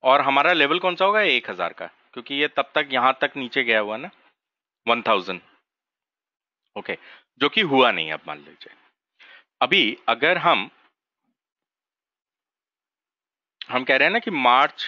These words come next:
का, अट्ठाईस मार्च का डिलीवरी वॉल्यूम हाईएस्ट है and that got taken out on fourth of April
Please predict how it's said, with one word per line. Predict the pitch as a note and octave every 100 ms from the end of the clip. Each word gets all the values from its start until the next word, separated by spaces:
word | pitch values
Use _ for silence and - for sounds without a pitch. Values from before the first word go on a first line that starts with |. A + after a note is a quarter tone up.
| -
का, | D#3 D#3+ F3 G#3 G#3 _ _ _ _ _ _ _ _ _ _ _ _ _ _ _ _ _ _ _
अट्ठाईस | B2+ - - C#3 F3 -
मार्च | D3+ C3+ C3+ - -
का | C#3+ F#3 C4 _ _ _ - _ _ _ _ _ _ _ _ _ _ _
डिलीवरी | B2+ B2+ B2+ C3+ C#3+ - A#2+
वॉल्यूम | B2 A2 C3+ C#3+
हाईएस्ट | A2 A2+ C3 -
है | G2 - _ _ _ _ -
and | A#2 A#2+
that | A#2 C3
got | D#3 F3+ -
taken | C3 D3 D3+
out | D#3 G#3
on | D3 A#3 D#4 _ _ _ _ _ _ -
fourth | D3 C3+ D3
of | A#2
April | E2+ -